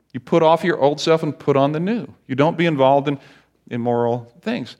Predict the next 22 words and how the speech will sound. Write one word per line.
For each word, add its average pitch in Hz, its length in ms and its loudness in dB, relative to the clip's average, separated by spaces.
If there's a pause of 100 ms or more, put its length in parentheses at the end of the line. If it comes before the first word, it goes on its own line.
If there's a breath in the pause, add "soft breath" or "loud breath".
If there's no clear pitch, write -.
(300 loud breath)
It - 60 -2
would 139 260 -2
kinda 196 240 0
be 156 120 -2
like 135 200 0
me 151 160 -2
saying 147 280 0
I'm 131 140 0
an 123 80 -2
Eagles 220 400 -4
fan 104 380 -8 (720 soft breath)
and 143 200 0
then 147 160 0
cheering 143 320 -2
for 135 260 2
the 147 80 -4
Cowboys. 151 680 -2 (240)
It 131 100 -4
just, 139 280 0 (320)
that 156 160 -2
can't 202 220 2
happen. 214 340 -2